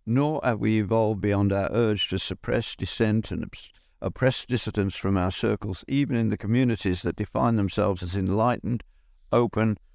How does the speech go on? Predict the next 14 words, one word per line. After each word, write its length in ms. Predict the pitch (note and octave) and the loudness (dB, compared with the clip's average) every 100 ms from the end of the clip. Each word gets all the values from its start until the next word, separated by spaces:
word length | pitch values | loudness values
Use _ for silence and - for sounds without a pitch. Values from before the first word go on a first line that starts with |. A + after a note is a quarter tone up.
| _ _ | _ _
and 200 | - G#2+ | -4 0
liberated. 640 | A#2+ G#2+ G2+ F#2 - D#2 C#2+ _ _ - - | 2 2 2 0 0 -2 -4 _ _ -20 -4
We 240 | A2+ D3 | 0 0
humans 680 | C3+ D3 A#2+ F#2 F2+ - - _ _ - | 2 2 2 2 -2 -6 -12 _ _ -6
can't 300 | - G#2+ A2 | 0 2 2
help 380 | - G2 F#2+ - - | 0 0 0 -8 -6
ourselves. 960 | G2 F#2+ - G2 F#2+ E2 A1 - - - _ _ _ _ _ _ - _ - - - | -4 -2 0 2 2 0 -6 -14 -20 -20 _ _ _ _ _ _ -20 _ -20 -20 -8
The 80 | A2+ | -6
classic 380 | - D#3 - G2+ | 0 0 2 0
example 420 | G#2+ G#2 G#2 F#2+ | 2 2 2 0
over 160 | G2 G2 | 0 0
recent 360 | G2+ - - | 0 -2 -2
years 360 | G#2+ G2+ G2 - | 0 2 0 -2
was 220 | F#2+ - | -6 -6